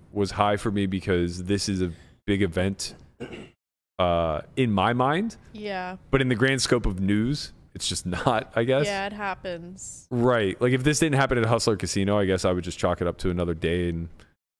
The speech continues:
Speaker 1: uh, day in the life of crime.
Speaker 2: Right.
Speaker 1: So, uh, I think all that we know as of now is that two people were shot,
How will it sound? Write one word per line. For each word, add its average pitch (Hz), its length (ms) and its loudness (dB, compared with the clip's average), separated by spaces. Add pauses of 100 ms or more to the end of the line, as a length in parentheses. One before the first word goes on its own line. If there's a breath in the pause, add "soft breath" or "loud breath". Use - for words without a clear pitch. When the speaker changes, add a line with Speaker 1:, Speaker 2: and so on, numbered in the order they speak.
(120)
Speaker 1:
uh, 82 440 0 (440)
day 104 160 2
in 101 80 0
the 92 60 2
life 92 200 0
of - 100 -16
crime. 95 360 -4 (140)
Speaker 2:
Right. 175 240 -10 (440)
Speaker 1:
So, 117 720 2
uh, 120 40 4 (220)
I 113 80 4
think 135 160 2
all 127 160 2
that 117 80 0
we 113 140 2
know 101 460 2
as 101 160 2
of 87 120 -4
now 95 300 2
is 87 340 -2
that 87 400 0
two - 140 -2
people 101 240 0
were 92 140 2
shot, 90 520 0